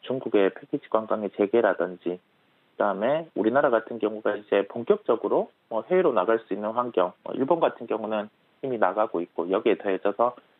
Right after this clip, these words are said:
중국 같은 경우의 여행까지 더해진다 하면 지금보다 좀 파이가 늘어날 수 있는,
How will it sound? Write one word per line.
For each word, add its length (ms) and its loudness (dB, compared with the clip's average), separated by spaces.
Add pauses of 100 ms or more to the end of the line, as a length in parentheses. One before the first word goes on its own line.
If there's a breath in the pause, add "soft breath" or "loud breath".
(140)
중국 320 0
같은 300 -2
경우의 380 0
여행까지 640 0 (300)
더해진다 800 0
하면 480 -8 (100)
지금보다 720 2 (380)
좀 160 0
파이가 440 2
늘어날 420 -6
수 80 -10
있는, 300 -10